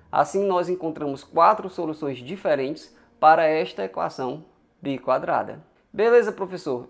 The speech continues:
Eu acho que consegui entender. Se você conseguiu entender, deixe um comentário com uma carinha sorrindo.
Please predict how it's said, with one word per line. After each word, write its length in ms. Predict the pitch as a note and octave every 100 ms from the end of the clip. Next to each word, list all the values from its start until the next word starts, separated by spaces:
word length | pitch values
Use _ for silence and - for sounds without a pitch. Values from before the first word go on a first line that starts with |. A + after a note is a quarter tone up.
| -
Eu 220 | G3+ F3+
acho 320 | D#3+ D#3 -
que 80 | F#3+
consegui 640 | - F#3 F3+ F#3+ C#3 B2+
entender. 580 | B2 D#3+ G3 C#3+ A#2 _ _ _
Se 400 | _ - - G3
você 340 | F#3 F3+ E3+ D3+
conseguiu 480 | C#3+ C3 B2+ B2 C3+
entender, 520 | F#3+ F#3 F#3 G3 F#3
deixe 680 | C#3 D3+ E3+ F3+ F3 F3 F#3
um 60 |
comentário 680 | F3+ F3+ F3 D#3+ D3 D3 D#3+
com 240 | - A3+ F#3+
uma 240 | D#3 D#3+
carinha 420 | E3+ D3+ C#3 B2+
sorrindo. 520 | B2+ F3+ C#3+ C#3+ D3+